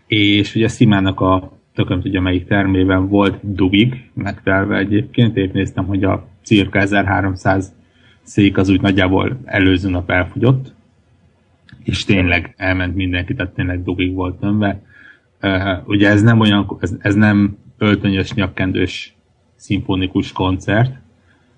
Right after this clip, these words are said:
Főleg azért, mert ugye Tommy Tallarico az, ö,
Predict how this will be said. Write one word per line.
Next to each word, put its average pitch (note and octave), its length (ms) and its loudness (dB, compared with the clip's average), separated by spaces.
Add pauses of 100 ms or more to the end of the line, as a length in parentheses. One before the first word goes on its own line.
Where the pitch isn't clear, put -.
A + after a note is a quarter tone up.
(240)
Főleg G2 240 2
azért, F#2 240 2
mert F2+ 140 2
ugye F#2 300 2
Tommy F#2 300 0
Tallarico F#2 460 -2
az, F2 320 -4
ö, G1+ 560 -2